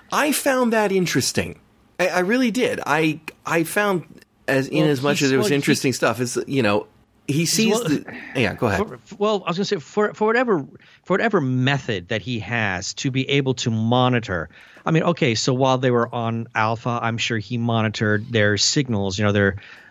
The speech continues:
Speaker 2: their, uh, all the communications that were going on within Alpha. Uh, here, I'm sure he's got some kind of means to monitor them as well.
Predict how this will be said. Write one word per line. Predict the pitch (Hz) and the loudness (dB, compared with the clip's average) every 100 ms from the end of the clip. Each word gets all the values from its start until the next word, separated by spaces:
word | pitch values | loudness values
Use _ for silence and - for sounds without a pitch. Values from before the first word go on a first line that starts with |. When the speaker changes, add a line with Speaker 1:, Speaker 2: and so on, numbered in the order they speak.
| - | -4
Speaker 2:
their, | 117 117 107 107 | 0 2 4 2
uh, | 107 104 101 101 | 2 0 0 -2
all | 117 123 127 | -2 0 0
the | 123 | 0
communications | - 117 113 127 113 117 101 | 0 0 2 0 0 -2 0
that | 113 107 | 0 0
were | 104 | 0
going | 110 107 | 0 2
on | 104 101 104 | 0 0 -2
within | 107 113 | 2 2
Alpha. | 110 131 135 120 92 87 - - - _ | 2 2 2 0 -6 -6 -14 -20 -20 _
Uh, | 120 110 | 0 2
here, | 113 - 165 175 185 - | 0 0 0 2 2 0
I'm | 160 | -2
sure | 147 175 156 | 0 0 0
he's | 160 143 | -2 -4
got | - 151 143 | 0 0 0
some | - 147 139 | -2 -4 -2
kind | 135 131 | -2 0
of | 127 | 0
means | 127 123 - | -2 -2 0
to | 131 | 0
monitor | 131 120 117 117 120 | 2 2 0 0 -2
them | 110 123 110 | 2 2 2
as | 107 101 | -2 -2
well. | 107 185 123 85 - | 0 2 2 0 -6